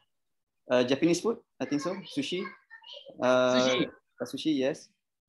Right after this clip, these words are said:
Speaker 1: Ah, hobi saya adalah bersukan.
Speaker 2: Bersukan?
Speaker 1: Bersukan.
Speaker 2: Okey, jadi banyak-banyaklah kedai sushi. Kita ada Sushi King, kita ada, hmm, apalah, Geng-, Genko, su-, apalah nama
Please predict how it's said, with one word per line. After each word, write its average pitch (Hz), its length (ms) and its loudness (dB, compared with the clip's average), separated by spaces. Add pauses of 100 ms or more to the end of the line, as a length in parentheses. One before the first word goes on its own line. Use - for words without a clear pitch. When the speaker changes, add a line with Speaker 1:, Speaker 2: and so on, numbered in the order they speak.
(180)
Speaker 1:
Ah, 123 800 2
hobi - 400 -2
saya 165 320 2
adalah 139 160 4
bersukan. 135 400 -4 (1120)
Speaker 2:
Bersukan? 135 480 0 (240)
Speaker 1:
Bersukan. - 260 -8 (140)
Speaker 2:
Okey, 156 480 0
jadi 180 240 -2
banyak-banyaklah 175 880 0
kedai 165 320 0
sushi. 131 560 -6 (360)
Kita 120 400 -4
ada 123 400 -4
Sushi 107 480 -14
King, 107 400 -14
kita 107 400 -12
ada, 110 420 -8 (540)
hmm, 104 240 -16 (960)
apalah, 123 480 -10 (160)
Geng-, 104 240 -10 (160)
Genko, 104 800 -12
su-, 92 320 -18
apalah 82 560 -16
nama 101 160 -12